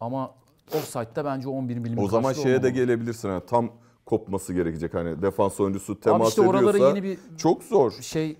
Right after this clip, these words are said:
Speaker 1: e, zor bir şey söylüyorum ama bence, e,
Speaker 2: Şimdi varda bilimsel olarak şöyle de bir şey var. Rakamsal diyelim ya da istatistiksel olarak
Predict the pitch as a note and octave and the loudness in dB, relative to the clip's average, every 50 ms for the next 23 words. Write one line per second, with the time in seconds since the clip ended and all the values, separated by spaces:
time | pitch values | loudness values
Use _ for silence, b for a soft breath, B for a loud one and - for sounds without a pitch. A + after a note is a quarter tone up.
0 | - - C#3 D3+ D3+ C3 D#3 D#3 F#3 F#3 D#3+ - D#3 C#3 - - C3 A#2+ A#2+ D3 | -10 -8 -6 -6 -4 -4 -4 -4 -6 -6 -8 -8 -10 -10 -8 -8 -8 -6 -6 -8
1 | F#3 G3 F3 D#3+ D#3 D#3 D#3 C#3+ D#3 D#3+ D#3 - _ _ - A#2+ A#2+ A2+ A2 A2 | -8 -8 -6 -6 -6 -8 -8 -10 -10 -12 -12 -14 _ _ -14 -12 -10 -10 -10 -10
2 | A2 G#2 A2 - - - - - - - - - - - B2+ C3+ C3 G#2 E2+ G2 | -12 -14 -16 -18 -20 -20 -20 -20 -20 -20 -20 -14 -10 -6 -2 -2 -2 0 2 6
3 | G#2+ B2+ C#3+ D3+ D3+ F3 F3 F3+ E3+ F3+ - G#2 A#2 B2 C#3 D3 C#3+ - E3 D3+ | 6 6 6 6 4 2 2 2 0 -4 -8 -6 -6 -4 -4 -4 -4 -2 0 0
4 | C#3+ C3+ C#3 C#3 D3 C#3+ - - C#3+ C#3 C#3 C3 C3 B2+ - - C3 B2+ A#2+ G#2 | 2 2 2 2 2 0 0 -2 -4 -2 -2 -4 -6 -6 -6 -4 0 2 2 2
5 | F2+ F2 G2 G2+ - - A2+ A2 A2+ - A#2 A2 F#2+ F2+ E2 E2 E2 D#2+ - - | 4 4 4 2 2 2 0 0 0 0 -2 0 0 0 -2 -4 -4 -6 -8 -10
6 | - - - G2+ - - - - - - - A#2+ A#2 A2 G2+ G2 G#2+ A#2+ D#3 - | -10 -10 -12 -12 -12 -14 -20 -20 -20 -10 -6 -4 -2 0 0 0 0 0 0 -2